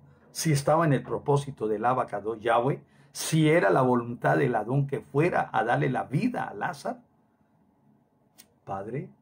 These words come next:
aquí estoy, voy para allá. Si es tu voluntad, por favor, respalda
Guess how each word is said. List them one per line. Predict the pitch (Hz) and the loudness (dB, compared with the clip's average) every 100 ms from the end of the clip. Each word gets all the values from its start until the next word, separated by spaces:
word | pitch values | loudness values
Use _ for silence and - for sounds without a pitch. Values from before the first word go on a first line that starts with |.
| _ - | _ -20
aquí | - 92 | -20 -20
estoy, | - - 113 147 | -20 -8 -6 -4
voy | 131 135 | 0 0
para | 139 101 98 | 0 -4 -4
allá. | 104 143 - - _ _ _ _ _ | -2 -2 -2 -16 _ _ _ _ _
Si | - - 151 | -6 2 4
es | 151 - | 4 2
tu | 165 | 2
voluntad, | 135 117 101 139 139 - | 2 0 -4 -2 -2 -2
por | 123 | -8
favor, | - 101 117 139 - _ _ _ _ _ _ - | -6 -4 -2 -2 -8 _ _ _ _ _ _ -10
respalda | 113 - - 156 127 | -8 -4 0 0 0